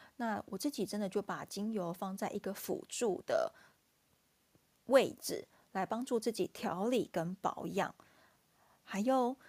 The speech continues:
就是有一些精油，它其实有就是妨碍药效的作用，比如说，嗯，抗凝血剂啦之类的。所以如果你有长期在做，呃，治疗慢性病，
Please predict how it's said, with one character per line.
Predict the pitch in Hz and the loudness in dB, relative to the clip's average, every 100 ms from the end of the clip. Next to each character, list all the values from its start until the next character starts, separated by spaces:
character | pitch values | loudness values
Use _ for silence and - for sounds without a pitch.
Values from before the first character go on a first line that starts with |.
| - | -12
就 | - | -2
是 | 320 277 - | 2 2 2
有 | - - | 2 2
一 | |
些 | 311 330 349 | 2 4 2
精 | - 330 349 | 2 0 4
油， | 226 214 | 6 6
它 | 240 | 2
其 | - 196 | 0 0
实 | - 196 | 0 2
有 | 202 185 - | 4 4 2
就 | 190 | -4
是 | - 196 185 | 0 2 2
妨 | - 175 175 | 0 -4 2
碍 | 285 226 | 2 4
药 | 240 202 | 4 4
效 | 208 247 190 | 2 2 2
的 | 180 | 0
作 | 160 - 185 | -2 -2 0
用， | 175 202 - - - - | 2 2 2 -2 -20 -8
比 | - | -4
如 | 185 | -2
说， | 185 208 208 | 0 0 0
嗯， | 190 180 | 0 -4
抗 | - 226 | -2 -2
凝 | 175 | -2
血 | 180 - - | -2 -2 -2
剂 | - 233 214 | -2 2 2
啦 | 180 175 170 180 | 2 0 0 -2
之 | - 190 | -2 0
类 | 220 180 | 2 2
的。 | - - - - - - - | 2 0 0 -18 -18 -18 -10
所 | - 262 | 4 6
以 | 254 214 | 6 2
如 | 240 | 4
果 | 262 | 4
你 | 233 | 4
有 | 208 | 2
长 | - - 180 | 2 -2 -2
期 | 214 220 180 | -2 0 0
在 | - 202 | 2 0
做， | 185 - 202 - - | 0 2 2 2 -2
呃， | 180 170 151 - 208 _ _ | -2 -2 -2 -6 -10 _ _
治 | - 294 254 | 0 4 4
疗 | 190 165 165 - - - | 4 2 0 -2 -6 0
慢 | 247 | 2
性 | 254 226 220 | 2 0 2
病， | 233 - | 2 0